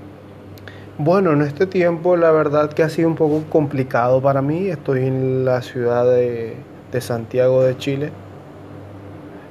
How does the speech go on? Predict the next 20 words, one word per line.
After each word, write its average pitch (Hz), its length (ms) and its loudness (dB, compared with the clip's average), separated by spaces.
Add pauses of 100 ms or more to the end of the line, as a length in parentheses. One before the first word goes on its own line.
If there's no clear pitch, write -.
(360)
Y, 127 340 -6
y 127 100 -4
la 120 140 2
verdad 117 300 0
no 127 100 0
ha 131 60 0
sido 151 280 2
fácil, 143 600 0
nada 139 380 2
fácil. 139 480 -2 (640)
El 127 140 0
primer 123 300 0
año 120 180 -2
ha 120 60 -10
sido 123 240 -6
muy 120 180 -6
difícil. 131 600 -6 (960)
Pero, 131 380 4 (420)
bueno, 110 240 0 (560)
me, 107 220 -2